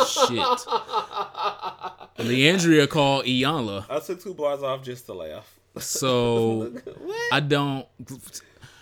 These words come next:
Speaker 1: but I'm done. So I say that I'm not here for it this week, but I'm not here for it in a different way because typically when I'm not here for it, I'm gonna go, go, I'm gonna go in
Speaker 2: Go
Speaker 1: on it.
Speaker 2: in, but
Speaker 1: But I'm not gonna do that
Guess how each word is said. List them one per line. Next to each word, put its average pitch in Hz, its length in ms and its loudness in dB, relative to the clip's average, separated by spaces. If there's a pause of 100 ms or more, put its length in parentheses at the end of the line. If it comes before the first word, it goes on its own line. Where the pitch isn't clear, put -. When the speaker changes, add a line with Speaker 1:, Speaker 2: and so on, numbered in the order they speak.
(260)
Speaker 1:
but 165 160 4
I'm 214 180 2
done. 143 320 2
So 139 480 4
I 131 120 6
say 202 200 2
that 190 140 2
I'm 151 80 0
not 143 160 0
here 120 240 -2
for 139 160 -4
it 127 80 -4
this 127 160 -4
week, 131 360 -4 (280)
but 123 160 2
I'm 117 100 0
not 117 140 -2
here 117 220 -4
for 117 180 -4
it 110 60 -2
in 107 60 -2
a 104 80 -4
different 107 280 -6
way 107 80 -2
because 107 280 -6
typically 117 320 -6
when 107 120 -4
I'm 107 80 -6
not 101 140 -6
here 104 140 -8
for 107 140 -8
it, 107 40 -6
I'm 98 80 -8
gonna 98 160 -8
go, 98 100 -6
go, 98 200 -8 (220)
I'm 110 120 -4
gonna 104 160 -2
go 101 240 -2
in 107 260 0
Speaker 2:
Go 113 100 -8
Speaker 1:
on 123 200 -2
it. 147 380 -4
Speaker 2:
in, - 100 -18
but 160 280 -8
Speaker 1:
But 117 160 6
I'm 180 120 4
not 185 320 2
gonna 170 200 2
do 151 220 2
that 185 380 2